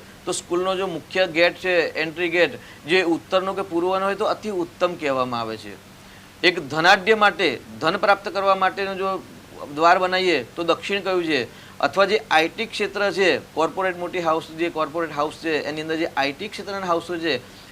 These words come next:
એમાં જો વાયવ્ય દિશાના દ્વાર હોય, એટલે ઉત્તર અથવા, એટલે ઉત્તરના,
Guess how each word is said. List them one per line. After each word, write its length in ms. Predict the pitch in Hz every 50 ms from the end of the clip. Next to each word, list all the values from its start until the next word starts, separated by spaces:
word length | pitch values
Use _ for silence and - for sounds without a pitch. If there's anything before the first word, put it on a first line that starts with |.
| -
એમાં 220 | 139 156 180 196 196
જો 120 | 220 220
વાયવ્ય 520 | 156 139 135 127 131 143 160 160 190 233
દિશાના 400 | 247 220 208 - - 214 208 208
દ્વાર 280 | 202 185 190 190 185 185
હોય, 200 | 185 185 190 185
એટલે 240 | 180 180 185 185 - -
ઉત્તર 440 | 147 156 - - - - 190 196 202
અથવા, 560 | 202 175 175 175 - 175 185 185 156 127 - - - - - - -
એટલે 220 | 127 147 165 170 170 -
ઉત્તરના, 760 | 151 139 - - - 180 185 185 196 196 196 202 190 107